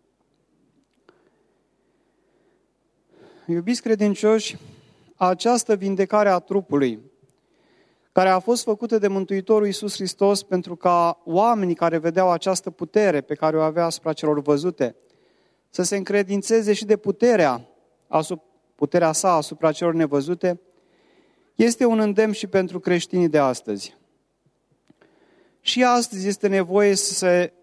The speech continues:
facă cele văzute, să se vindece trupuri, ca să ne referim la Evanghelie, pentru ca oamenii să creadă în vindecarea sufletului și să creadă în Dumnezeu. Adică este nevoie să fie făcut bine în cele materiale, vizibile,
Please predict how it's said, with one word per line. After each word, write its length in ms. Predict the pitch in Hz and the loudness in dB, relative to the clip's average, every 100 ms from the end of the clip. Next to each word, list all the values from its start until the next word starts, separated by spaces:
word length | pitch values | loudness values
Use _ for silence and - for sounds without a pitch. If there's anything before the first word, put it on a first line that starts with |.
| 147 - _ _ _ | -14 -14 _ _ _
facă 420 | _ - 185 190 190 | _ -8 -6 -4 -4
cele 240 | - 185 | -2 -2
văzute, 540 | 165 175 151 190 196 | 0 -2 0 -4 -4
să 140 | 180 - | -6 -6
se 180 | - 165 | -6 -4
vindece 500 | 160 196 180 170 175 | -4 -4 -4 -4 -8
trupuri, 640 | - 202 - 147 139 _ _ _ _ _ _ _ | -4 -4 0 -2 -2 _ _ _ _ _ _ _
ca 160 | 160 | -4
să 400 | 156 - 156 147 160 - _ _ _ | -4 -4 -4 -4 -8 -20 _ _ _
ne 140 | 160 | -2
referim 340 | 160 160 160 170 | 0 0 -2 0
la 120 | 160 | 0
Evanghelie, 600 | 151 156 156 170 170 175 - - - _ _ | 0 0 0 -2 0 -2 -6 -20 -20 _ _
pentru 220 | - 196 | -2 0
ca 120 | 190 208 | 2 4
oamenii 360 | 214 233 226 | 4 2 0
să 160 | 214 214 | -2 -4
creadă 360 | 220 220 208 | 0 0 2
în 80 | 196 | 0
vindecarea 540 | 180 180 180 196 185 170 | 0 -2 0 0 2 0
sufletului 580 | - 190 185 170 170 | -4 -6 -4 -4 -4
și 140 | 170 160 | -8 -8
să 160 | 170 | -10
creadă 300 | 156 165 160 | -2 0 2
în 60 | 151 | 0
Dumnezeu. 580 | 147 143 139 123 107 95 _ _ _ _ _ _ _ _ _ _ _ _ - | 2 0 0 -2 -4 -6 _ _ _ _ _ _ _ _ _ _ _ _ -4
Adică 320 | 175 214 220 | -2 0 0
este 220 | 226 233 | 0 0
nevoie 400 | 220 208 233 240 | 0 0 2 2
să 180 | 226 220 | 0 -4
fie 200 | 226 220 | -2 -2
făcut 340 | 214 208 220 | -2 0 -2
bine 300 | 175 208 202 | -2 -2 0
în 80 | 190 | -2
cele 200 | 185 196 | 0 0
materiale, 760 | 185 175 180 165 175 175 185 190 | 0 0 0 0 2 2 0 -2
vizibile, 760 | 160 156 160 160 175 180 180 | -2 -2 -4 -2 0 0 -4